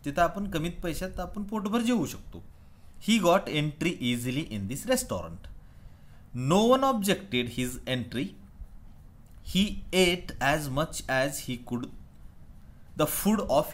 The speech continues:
his choice. Then he told the waiter he had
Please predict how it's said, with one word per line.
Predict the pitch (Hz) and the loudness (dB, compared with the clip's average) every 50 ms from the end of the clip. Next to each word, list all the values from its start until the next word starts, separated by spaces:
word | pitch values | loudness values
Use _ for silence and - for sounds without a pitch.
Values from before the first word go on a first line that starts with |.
| - | -2
his | 175 180 - - - 117 | -2 -2 -2 -2 -2 -2
choice. | 90 82 92 - - - - - - - - - - - - - - - - - | -2 -2 -4 -4 -6 -6 -6 -8 -12 -18 -20 -20 -20 -20 -20 -20 -20 -20 -12 0
Then | - 175 190 185 | 2 4 4 4
he | 185 208 220 196 - 196 | 4 2 2 0 0 2
told | 202 226 254 240 | 4 4 4 4
the | 247 233 190 | 4 2 4
waiter | 151 139 123 - - 117 131 170 175 - - | 4 2 2 2 2 0 0 0 0 -2 -4
he | 170 185 190 156 139 | -2 0 0 0 2
had | 127 139 170 190 | 0 0 0 2